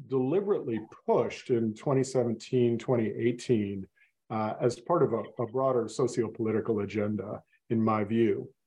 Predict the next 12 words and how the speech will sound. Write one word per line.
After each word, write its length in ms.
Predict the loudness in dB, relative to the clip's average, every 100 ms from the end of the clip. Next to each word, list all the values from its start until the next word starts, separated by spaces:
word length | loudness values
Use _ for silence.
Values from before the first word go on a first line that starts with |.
| _ _ -4
And 360 | 0 2 0 -2
eventually 640 | 0 0 0 0 2 2 0 -2
in 140 | -2
twenty 300 | 0 0 0
twenty, 340 | 0 0 0
the 80 | 0
last 300 | 0 0 0
couple 240 | -4 -2 -2 -4
of 300 | -6 -8 2
election 420 | 2 4 0 -2
cycles, 680 | 2 0 2 -2 -2 -6 -12 -18 -20 -18 2
this 460 | 4 4 0 -14